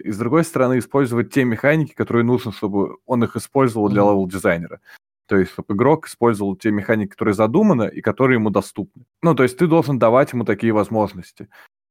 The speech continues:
Speaker 1: То есть, если мы рассматриваем там какую-нибудь игру, с-, раз любую игру, там, три дэ-шную, два дэ-шную, неважно, в которой есть передвижение, это механика. Механика передвижения должна мочь быть использована.
Speaker 2: Мгм.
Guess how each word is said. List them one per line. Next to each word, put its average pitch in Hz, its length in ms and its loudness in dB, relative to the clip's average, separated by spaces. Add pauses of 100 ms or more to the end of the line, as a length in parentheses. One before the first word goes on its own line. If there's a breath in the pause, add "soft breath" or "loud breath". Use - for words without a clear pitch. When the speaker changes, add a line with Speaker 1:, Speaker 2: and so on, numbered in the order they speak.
Speaker 1:
То 120 100 2
есть, 113 280 0
если 156 300 0
мы 139 120 0
рассматриваем 131 680 0
там 98 380 -4 (240)
какую-нибудь 127 440 -4
игру, 120 340 0
с-, - 80 -14 (340)
раз 101 280 -4
любую 135 360 2
игру, 120 280 0
там, 98 220 0
три 110 160 -4
дэ-шную, 101 460 0
два 95 160 0
дэ-шную, 98 400 -2
неважно, 101 440 0
в - 60 -20
которой 104 360 2
есть 104 140 0
передвижение, 104 720 0 (280 soft breath)
это 127 200 0
механика. 104 520 0
Механика 139 480 0
передвижения 120 680 0
должна 107 500 0 (440)
мочь 127 400 0
быть 117 200 -4
использована. 95 840 -2
Speaker 2:
Мгм. 147 340 -14